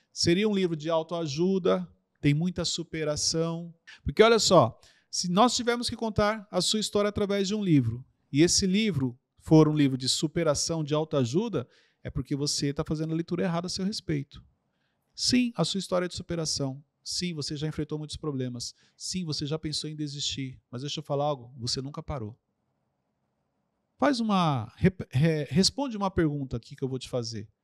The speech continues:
É fácil ser você?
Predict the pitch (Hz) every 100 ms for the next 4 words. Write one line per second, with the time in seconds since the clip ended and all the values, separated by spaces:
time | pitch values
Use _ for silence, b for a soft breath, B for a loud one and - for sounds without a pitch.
0 | _ _ _ _ _ _ _ _ _ -
1 | 175 - 214 196 - 127 - 120 120 -
2 | 147